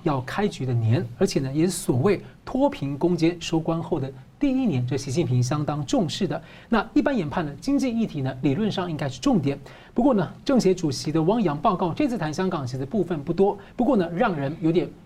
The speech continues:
让香港朋友一些毛骨悚然啊！对香港是强调爱国者治港，所谓的爱国者治港，所谓的爱国主义教育，也就是香港人一直反对的洗脑教育。而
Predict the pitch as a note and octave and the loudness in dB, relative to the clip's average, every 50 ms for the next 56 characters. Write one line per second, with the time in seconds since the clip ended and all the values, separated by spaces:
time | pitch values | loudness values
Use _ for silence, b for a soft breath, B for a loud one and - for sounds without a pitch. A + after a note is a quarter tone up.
0 | - - - - - A#3+ G#3 - - C4+ B3+ A3 C#3 C3 D#3+ D3+ C3 B2+ C3 C#3+ | -20 -20 -8 -2 2 2 2 2 2 2 2 2 0 0 0 0 0 0 -2 -4
1 | C3 C3 C3+ D#3 D3+ D3+ D#3 E3 E3 - E3 B2 A2 G#2+ G#2+ A#2 C3+ C#3+ B B | -4 -2 -2 -4 -2 0 0 0 2 2 0 0 0 0 0 0 0 -2 B B
2 | B B B B - D4 - C#4+ C#4 A3+ D#3+ E3 G3+ - - D3 D#3 F#3+ F#3 - | B B B B 0 0 2 2 0 0 0 -2 -2 -2 -2 0 0 0 0 0
3 | - - - - - C#4 B3 F#3+ - - D3+ E3 D#3+ D3+ A#2+ - - F#3 - D3+ | -4 -10 -18 -6 -2 0 0 2 2 2 2 2 2 0 0 2 2 2 2 0
4 | C#3+ - - - - - D3+ B2+ D#3 E3+ D#3 C#3+ - - - A3 E3 - - C#3+ | -6 -8 -12 -12 -2 0 2 4 4 2 2 0 -4 -2 0 0 0 2 0 -2
5 | C#3 C3+ A#2+ A2 - D#3 - C#3+ - B B B B - - D3+ E3 G#3 G#3 G3 | -2 -2 -2 -2 -2 -2 -2 -2 -6 B B B B -2 2 4 6 6 6 4
6 | F3 - - - - - A3+ F3+ - - C#3+ D3 B2+ B2+ A#2+ C#3+ D3 - F#3 D3+ | 2 -2 -2 -4 -4 0 0 0 0 0 -4 -4 -2 0 0 0 0 0 -2 -2
7 | D3+ E3+ F3 E3+ - - - - F3 F3 C4+ C4 B3+ - C#4 C#4 C4 G#3 C#3+ C3 | -2 -2 -4 -4 -10 -6 0 0 2 2 2 0 0 0 0 0 0 0 0 -2
8 | C#3+ - B3 G#3 A3 - - C3 A2 A#2 G3 F3+ C#3+ C#3 C3+ B B B B - | -4 -4 -2 -2 0 0 0 -2 0 2 2 2 2 2 -4 B B B B -8
9 | - - - C#3 D#3 A3 A#3 C3+ G#2 A2 A2+ D#3+ D3 D3+ D#3+ D#3 B B B B | -8 -4 -2 0 2 2 2 0 -4 -4 -4 -2 0 0 0 0 B B B B
10 | G#3+ - | -12 -12